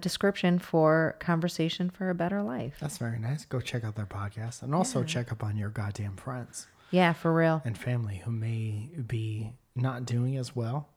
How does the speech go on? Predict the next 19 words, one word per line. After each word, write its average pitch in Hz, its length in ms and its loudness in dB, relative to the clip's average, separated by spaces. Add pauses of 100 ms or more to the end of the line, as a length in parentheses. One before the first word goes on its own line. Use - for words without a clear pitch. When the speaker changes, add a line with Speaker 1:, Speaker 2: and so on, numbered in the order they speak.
Speaker 2:
as 170 60 0 (200)
Speaker 1:
Mm-hmm. 143 80 4
Speaker 2:
you 147 140 4
are 117 140 0
with 127 200 -4
isolation. 147 600 -6 (1080)
Or 120 160 -6
check 131 240 -2
up 135 140 -2
on 143 80 2
each 143 180 4
other. 165 340 2 (120)
Discord 247 420 4
is 127 120 0
a 123 40 -4
great 147 260 -2
place 151 260 0
to 123 80 -6
fucking 123 500 -2